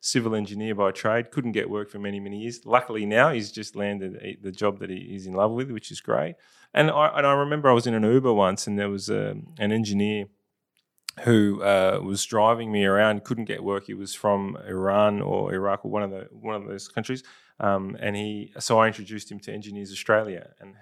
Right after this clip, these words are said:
he got some work out of that, which was, which was really great. But with the world as it is, with,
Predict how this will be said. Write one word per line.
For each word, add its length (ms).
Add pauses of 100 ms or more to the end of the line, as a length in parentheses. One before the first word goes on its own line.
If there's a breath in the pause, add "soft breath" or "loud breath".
(120)
he 100
got 180
some 220
work 240
out 160
of 60
that, 240
which 200
was, 300 (540 soft breath)
which 160
was 160
really 280
great. 400
But 200 (600)
with 440
the 240
world 440
as 200
it 100
is, 320
with, 220